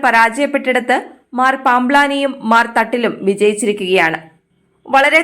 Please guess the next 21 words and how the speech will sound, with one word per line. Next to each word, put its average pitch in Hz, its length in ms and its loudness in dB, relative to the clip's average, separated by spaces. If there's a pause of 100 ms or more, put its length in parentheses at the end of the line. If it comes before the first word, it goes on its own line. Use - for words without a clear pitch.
തന്ത്രപൂർവമാണ് 285 880 2 (140)
അവർ 226 160 0 (160)
ഈ - 20 -4 (140)
നേട്ടം 202 300 0 (100)
കൈവരിച്ചത്. 180 520 0 (460)
ഏകീകൃത 339 680 0
കുർബാന 302 340 2 (100)
നടപ്പിലാക്കാൻ 269 600 0 (100)
വേണ്ടിയാണ് 247 400 2 (180)
ചർച്ചയെന്നാണ് 226 800 0
പറഞ്ഞത്. 175 360 -2 (580)
ആദ്യഘട്ടമെന്ന 262 880 0
നിലയിൽ 247 280 2 (160)
ഒരു 233 220 2
ഷെഡ്യൂൾഡ് 269 540 0
കുർബാന 240 360 2 (180)
എന്നാണ് 214 380 2
പറഞ്ഞത്. 180 360 0 (480)
അത് 285 100 -4 (100)
കുറെ 311 200 2 (100)
കഴിയുമ്പോൾ 294 480 2